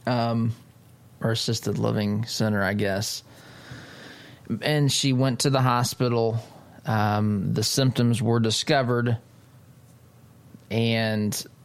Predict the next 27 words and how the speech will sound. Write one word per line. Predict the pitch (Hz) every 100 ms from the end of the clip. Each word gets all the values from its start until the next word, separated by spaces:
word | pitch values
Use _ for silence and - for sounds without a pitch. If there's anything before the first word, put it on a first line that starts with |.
| -
the | 113 120
initial | 120 131 135 139
reaction | 123 117 113 110 110 - 113
was | 101 98 101 101
to | -
send | 110 - 110 104
her | 104 95 95
back | 165 110 104 120 -
to | 151
the | 147
nursing | 147 131 123 123 113
home, | 107 110
but | 107
the | 113
nursing | 117 127 135 131
home, | 120 117 117
sure, | 113 98
the, | 95 104
the | 101 98 95 95
assisted | - 117 - 107
living | 113 107 104
center | - 101
that | 98 87
she's | - 107 104
in | 92 101
has | 107 101
a, | 101 87 90